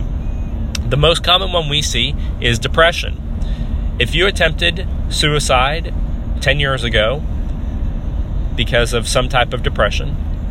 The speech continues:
and that led you and wound you up in a mental hospital, ten years have passed, fifteen years have passed,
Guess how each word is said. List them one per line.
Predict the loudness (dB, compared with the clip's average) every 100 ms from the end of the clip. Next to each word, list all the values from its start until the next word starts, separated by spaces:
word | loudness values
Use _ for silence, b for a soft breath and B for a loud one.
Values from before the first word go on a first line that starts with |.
| -2 -2 -2 -4 0
and | 2 4
that | 4 2 0 -2 -2 -2 -2 0
led | 4 4 4
you | 0 0 0 -2 -2 0
and | 2
wound | 4 4 2
you | 2
up | 4 4 2 0
in | 2
a | 2 2
mental | 2 0 0
hospital, | 0 0 -2 -4 -4 -4 -4 -2 B B B B B B B -4 0
ten | 0 2
years | 0
have | 0
passed, | 0 0 0 -2 -2
fifteen | -2 0 0
years | 0 -2
have | 0
passed, | 0 0 -2 -4